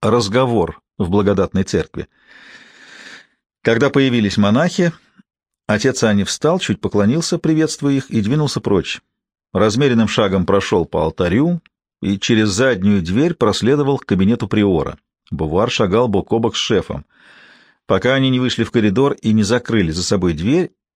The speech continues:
Бувар ощущал на себе взгляды монахов. Он рассказал Анне о том, что он чувствовал тогда, а еще о том, что они вернулись в кабинет, и следующие полчаса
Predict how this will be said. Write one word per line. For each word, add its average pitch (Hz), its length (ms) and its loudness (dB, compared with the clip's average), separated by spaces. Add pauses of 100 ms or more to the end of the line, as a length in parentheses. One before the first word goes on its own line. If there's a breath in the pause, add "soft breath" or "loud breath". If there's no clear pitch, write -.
(140)
Бувар 113 340 2
ощущал 143 440 -2
на 135 80 0
себе 120 220 0
взгляды 107 420 0
монахов. 117 600 -4 (800)
Он 101 160 2
рассказал 104 460 0
Анне 92 220 0
о 90 60 -4
том, 101 160 0
что 101 180 -2
он 98 80 2
чувствовал 95 420 -4
тогда, 73 340 -4 (1040 soft breath)
а 90 80 0
еще 165 260 2
о 180 60 0
том, 180 160 0
что - 160 0
они 131 160 2
вернулись 123 420 0
в - 60 -18
кабинет, 101 520 0
и 104 60 0
следующие 165 560 0
полчаса 147 600 -2